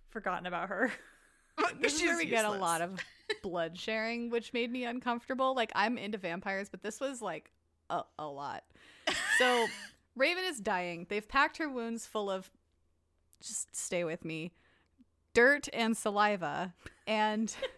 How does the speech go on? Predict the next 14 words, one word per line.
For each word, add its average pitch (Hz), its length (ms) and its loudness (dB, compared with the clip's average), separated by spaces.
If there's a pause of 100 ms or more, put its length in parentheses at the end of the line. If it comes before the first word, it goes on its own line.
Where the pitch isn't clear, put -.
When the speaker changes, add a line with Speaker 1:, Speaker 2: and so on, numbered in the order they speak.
(240)
Speaker 3:
<laughs> - 500 -6
she 330 280 0
is 285 260 -2 (520)
being, 269 480 0 (180)
they've, 233 260 4
they've 226 160 2
set 262 160 2
up, 294 140 -2
like, 233 180 0
a, 196 280 0
a 180 80 -2
manual 180 560 -2
transfusion 180 960 -6 (320)
with 165 520 -6